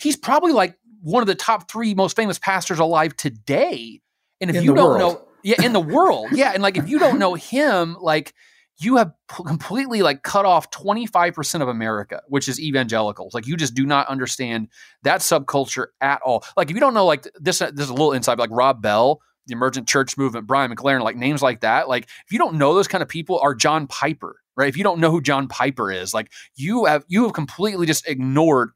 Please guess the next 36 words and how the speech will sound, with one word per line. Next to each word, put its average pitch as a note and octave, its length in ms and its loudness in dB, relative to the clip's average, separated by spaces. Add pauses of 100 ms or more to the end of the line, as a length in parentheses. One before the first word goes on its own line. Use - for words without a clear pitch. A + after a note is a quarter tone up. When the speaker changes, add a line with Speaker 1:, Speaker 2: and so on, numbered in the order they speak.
(200)
Speaker 1:
twenty-five E3+ 580 0
percent C#3+ 220 -2
of B2 60 -2
America, A#2+ 460 2
if D#3 160 -4
not C3+ 280 0
more. A2+ 480 -4 (280)
Speaker 2:
Right, C#3+ 120 -4
Speaker 1:
And F3+ 60 2
Speaker 2:
and F3+ 80 4
Speaker 1:
it's F3 100 4
Speaker 2:
I - 20 2
Speaker 1:
a - 40 2
Speaker 2:
didn't F3 160 0
even D3+ 100 4
know D3 120 4
Tim D3 300 2
Keller. F#3 500 -4
Speaker 1:
Exactly. A3 1040 2
Speaker 2:
<laughs> - 40 -8 (120)
Speaker 1:
Like, G3 140 2 (340)
I A3 140 2
understand A#3+ 320 0
that G3 60 2
we F#3 80 4
all F#3 160 4
live E3+ 120 4
in D#3+ 60 2
our D3+ 60 4
own D3+ 160 2
little, C#3 160 0
like, A#2 240 -4
pockets C3+ 400 0
of - 60 -12
the D3+ 60 -2
world, B2+ 460 0